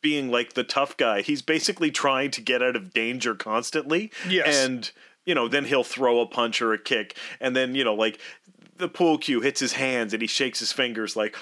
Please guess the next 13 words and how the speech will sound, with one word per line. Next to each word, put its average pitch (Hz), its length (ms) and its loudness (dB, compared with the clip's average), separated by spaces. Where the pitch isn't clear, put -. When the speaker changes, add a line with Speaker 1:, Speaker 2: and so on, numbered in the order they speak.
Speaker 1:
"Ah, 247 480 4
ah." 240 480 4
<laughs> 220 40 4
Like, 214 180 6
Speaker 2:
Jesus, 214 340 2
Speaker 1:
you 233 160 0
know, 170 100 4
Speaker 2:
oh. 156 60 6
Speaker 1:
it's - 180 -2
just 214 260 0
typical 202 460 0
Jackie, 123 600 -2
just - 280 -2